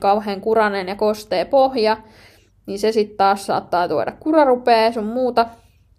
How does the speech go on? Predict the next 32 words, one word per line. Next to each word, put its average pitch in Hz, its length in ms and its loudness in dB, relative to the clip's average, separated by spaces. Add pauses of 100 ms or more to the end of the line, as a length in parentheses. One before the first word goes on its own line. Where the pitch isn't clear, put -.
(640)
hevosen 226 360 0
jalkoihin, 214 680 4
eli 202 180 0
pitää 185 300 -4
huolehtia 214 540 0
siitä, 220 380 0
että - 240 -8
ne 196 200 -8 (640)
mahdolliset 208 680 0
suojat, 233 380 4
mitä 190 220 -4
sillä 190 260 -6
hevosella 185 600 -2
on, 202 300 0
niin 190 180 -8
ne 175 100 -6
pysyy 180 340 -8
kuivana. 208 680 -2 (760)
Ja 202 80 -2
mun 202 180 -2
mielestä 262 380 0
ylipäätään 226 600 4
olisi 220 200 2
ihan 233 180 -2
hyvä, 226 240 4
että 202 180 -2
pihatoissa 208 580 0
olisi 202 140 -4
kaikissa 202 440 0
vähän 202 220 0
erilaista 202 480 -2
pohjaa. 202 800 -2